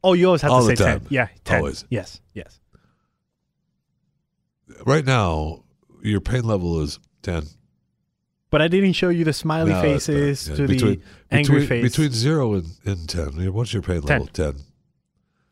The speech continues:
Speaker 2: Oh, you just took some medicine. I know it hasn't kicked in. Ten. We just gave you some medicine an hour ago. What's your pain level now?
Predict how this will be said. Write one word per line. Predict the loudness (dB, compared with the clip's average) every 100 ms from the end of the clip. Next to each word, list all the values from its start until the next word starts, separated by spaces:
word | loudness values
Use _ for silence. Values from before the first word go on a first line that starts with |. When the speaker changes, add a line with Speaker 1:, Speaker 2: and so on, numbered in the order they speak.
| _ _ _ _ _ _ _ _ _ _ _ _ -6
Speaker 2:
Oh, |
you | -4 0
just | -2 0
took | -2
some | -2 0
medicine. | 0 0 -2 -6 -4
I |
know | -2 0
it | 2
hasn't | 0 -2
kicked | -6 -2
in. | -2 0
Ten. | 0 0 -2 -14 _ _ _ _ _ _ _ _ _ _ _ _ -6
We | -4
just | -2
gave | 0
you | -2
some | -2
medicine | -2 -2 -2
an | -4
hour | -2 -2
ago. | -2 -2
What's | -2 -2
your | -2
pain | -2 0
level | -2 -2
now? | -2 -2